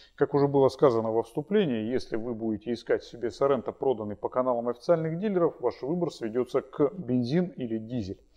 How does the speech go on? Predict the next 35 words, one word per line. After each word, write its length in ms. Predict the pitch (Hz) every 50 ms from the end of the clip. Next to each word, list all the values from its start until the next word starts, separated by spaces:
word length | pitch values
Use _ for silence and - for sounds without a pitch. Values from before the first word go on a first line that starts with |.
| - - - - _ -
Бензиновый 640 | 110 131 147 151 143 160 160 123 110 110 113 117
двигатель, 440 | 135 180 214 196 190 185 - 143 113
как 220 | - 127 110 -
в 40 | 127
нашем 280 | 127 120 - - 120 107
случае, 480 | - - 202 202 - - 190 180 160 - - - _ -
объёмом 480 | 127 117 131 147 139 127 123 113 110
две 120 | 117 131 123
целых 320 | - - 196 196 156 -
четыре 360 | - - 117 - 143 123 117
десятых 500 | 113 120 113 - 131 117 - 131 120 -
литра. 360 | 160 147 123 - - - - - -
Его 280 | - 202 214 - 160 190
индекс 320 | 196 190 175 - - -
Г 240 | - 120 110 139 131
четыре 400 | - - - - - - 143 -
К 240 | - - - 131 120
Е. 320 | 117 127 139 131 107 - - - _ - - - _ _
Это 240 | - 202 196 196 151
рядная 380 | 127 123 120 107 110 113 113
четвёрка 500 | 110 - 143 - 156 151 139 113 - -
с 120 | 107 - -
алюминиевым 500 | 117 123 135 170 180 156 143 135 123 113
блоком 320 | 117 123 117 - 120 110
цилиндров 520 | - - 139 143 135 123 104 104 104 92 -
мощностью 460 | 131 131 120 - 117 - - - 110
сто 160 | - - -
семьдесят 500 | 123 - 135 113 107 107 - - 113 -
пять 160 | - 170 175
лошадиных 540 | 170 143 - - 123 104 107 101 107 110 -
сил. 240 | - - 135 95 -
Конструктивно 600 | - - 131 120 - 156 151 151 - - 226 202 175
этот 380 | - - 143 131 - 123 120
двигатель 400 | 127 170 190 185 175 - 170 147 -
близок 560 | 143 110 110 143 160 170 156 147 139 -